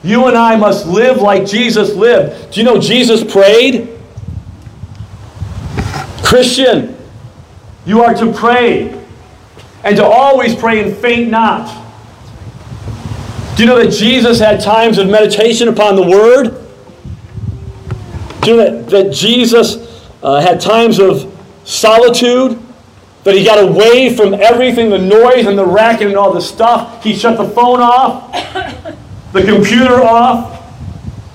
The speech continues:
and just stopped to be refreshed and encouraged and have direction. He had discipline, fasting. We must look to the cross and see the whole life of Jesus Christ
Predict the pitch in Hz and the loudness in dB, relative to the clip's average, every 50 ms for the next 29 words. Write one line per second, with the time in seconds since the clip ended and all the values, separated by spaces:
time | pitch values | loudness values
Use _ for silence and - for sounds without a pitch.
0 | - - - 190 196 202 196 196 196 - - - - 208 185 208 240 254 247 247 | -20 -8 -4 -2 0 2 2 2 0 0 -2 -2 0 0 2 2 2 0 -2 -4
1 | - - - - - - - - - - - - - - - - - 208 202 208 | -8 -14 -18 -20 -20 -20 -20 -20 -20 -20 -20 -20 -20 -20 -20 -16 -10 -4 -4 0
2 | 196 185 - - - 208 247 254 247 196 - - - - - 180 180 185 180 175 | 0 0 0 -2 -2 0 0 2 2 0 -2 -4 -8 -6 -4 -2 0 0 -2 -2
3 | 175 - 254 254 247 220 170 143 135 - - - - - - - - - - - | -2 0 2 4 4 4 2 -2 -4 -8 -14 -18 -20 -20 -20 -20 -20 -20 -20 -20
4 | - - - - - - - 135 147 127 131 135 143 156 156 156 - - 107 101 | -20 -20 -20 -20 -20 -12 -6 -4 -4 0 0 2 2 2 0 0 -4 -6 -8 -8
5 | - - - - - - - - - - 170 190 180 - - - 233 233 233 226 | -10 -16 -20 -20 -20 -20 -20 -20 -6 0 2 2 2 2 2 2 2 2 2 2
6 | 214 - - 160 143 117 107 98 - - - - - - - - - - - - | 0 2 2 0 0 0 -2 -4 -8 -14 -20 -20 -20 -20 -20 -20 -20 -20 -20 -6
7 | - 202 208 214 208 190 - - 160 143 120 101 98 98 - - - - - - | 0 2 2 4 2 0 0 0 0 0 0 -2 -4 -8 -12 -18 -20 -20 -20 -20
8 | - - - - - - - - - - 190 196 196 185 - - 165 202 233 240 | -20 -20 -20 -20 -20 -20 -20 -10 -2 0 2 4 4 2 0 0 2 2 2 2
9 | - - 208 202 190 196 202 196 196 202 196 190 185 175 190 185 170 156 165 185 | 2 0 0 0 0 2 4 4 4 4 2 0 -2 -2 -2 0 0 2 2 4
10 | 190 185 185 180 175 165 147 139 156 180 170 175 170 160 - - 165 160 156 156 | 4 4 4 2 2 0 -4 -4 -4 -4 -4 -4 -4 -4 0 0 2 2 0 -2